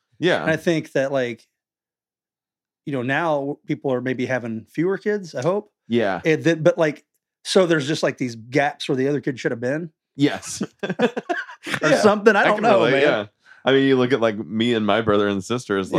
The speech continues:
Speaker 1: like, there's seven years between me and
Speaker 2: Right.
Speaker 1: Hayden and then thirteen years between me and Carly. So
Speaker 2: Wow.
Speaker 1: it's, uh,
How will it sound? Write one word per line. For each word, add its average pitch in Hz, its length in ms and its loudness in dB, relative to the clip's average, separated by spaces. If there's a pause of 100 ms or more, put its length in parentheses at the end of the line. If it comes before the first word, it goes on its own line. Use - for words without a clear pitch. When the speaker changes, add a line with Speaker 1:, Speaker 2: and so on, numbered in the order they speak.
Speaker 1:
like, 92 180 0
there's 92 200 -4
seven 101 340 -2
years 98 220 -4
between 98 280 -4
me 98 140 -2
and 98 80 0
Speaker 2:
Right. 127 120 0
Speaker 1:
Hayden 101 280 -2
and 98 100 -4
then 92 220 -6
thirteen 107 380 -4
years 90 180 -6
between 95 220 -4
me 92 80 -4
and - 120 -10
Carly. 92 460 -4
So 87 240 -4
Speaker 2:
Wow. 120 260 -6 (400)
Speaker 1:
it's, 98 240 -6
uh, 95 280 -2